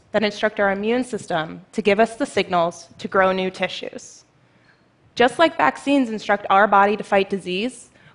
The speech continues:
we could instead instruct our immune system to build tissues and more quickly heal wounds. Now, regrowing body parts out of nowhere might seem like magic, but there's several organisms that can achieve this feat.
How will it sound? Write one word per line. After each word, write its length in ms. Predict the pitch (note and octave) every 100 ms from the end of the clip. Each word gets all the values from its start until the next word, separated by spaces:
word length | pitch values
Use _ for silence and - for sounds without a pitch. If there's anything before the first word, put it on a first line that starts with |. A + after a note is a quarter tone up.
| -
we 100 | A#3+
could 140 | A#3
instead 440 | A#3 A3+ - B3+ C4+
instruct 400 | B3+ - G#3 -
our 260 | G#3 G#3+ B3+
immune 380 | B3 A#3 B3+ B3+
system 680 | G3+ F#3+ - E3+ D#3+ E3+ - _ _
to 80 | -
build 320 | F3+ G#3 A3+
tissues 720 | A3+ G3+ - A#3 C4 B3+ - _ - G3+
and 120 | G3+
more 160 | G3
quickly 360 | G3 G3 F#3+ F3
heal 260 | F3 E3+ D#3
wounds. 600 | E3 D#3 - - - _ _ _ _ - _ _ -
Now, 480 | A#3 A#3+ A#3 A3+ - - -
regrowing 420 | C#4+ D4+ D#4 C4
body 240 | F#3 F#3+
parts 380 | G3 G3+ F3 -
out 100 | F#3+
of 120 | F#3
nowhere 360 | G3+ G#3 G3 E3+
might 280 | F3 F3 -
seem 140 | G3
like 220 | F3+ F3+
magic, 640 | F#3+ F#3 F3+ - C#2+ - - - -
but 100 | G#3+
there's 160 | C4
several 320 | B3+ C4 C4+ G3
organisms 640 | A3+ B3 A#3 F#3+ G3 F#3
that 120 | F#3+ F#3
can 120 | F#3
achieve 360 | F3 - B3
this 220 | - - -
feat. 280 | - -